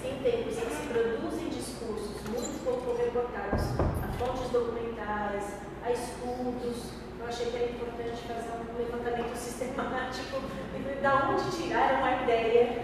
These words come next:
de que a gente não deveria, é, continuar trabalhando, não é nem da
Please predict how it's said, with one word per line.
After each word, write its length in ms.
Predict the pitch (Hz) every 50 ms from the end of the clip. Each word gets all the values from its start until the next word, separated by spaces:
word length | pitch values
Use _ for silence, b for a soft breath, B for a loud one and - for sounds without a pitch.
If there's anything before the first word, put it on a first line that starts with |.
| - - -
de 140 | - - -
que 80 | - 254
a 60 | 247
gente 680 | 247 247 240 240 247 - - - - - - - - 233 233
não 220 | 277 311 339 330
deveria, 760 | 294 294 294 294 277 277 - 240 233 233 226 226 226 220 220 220 - - - - - - - - - 208
é, 300 | 202 196 196 196 196 196 -
continuar 640 | 262 262 262 262 262 262 247 247 233 214 202 208 -
trabalhando, 680 | - 226 233 247 240 220 220 214 214 214 214 214 214 240 240 - - - - - - - - - - 208
não 120 | 226 233
é 40 | 240
nem 260 | 247 247 - 320 339
da 60 | 339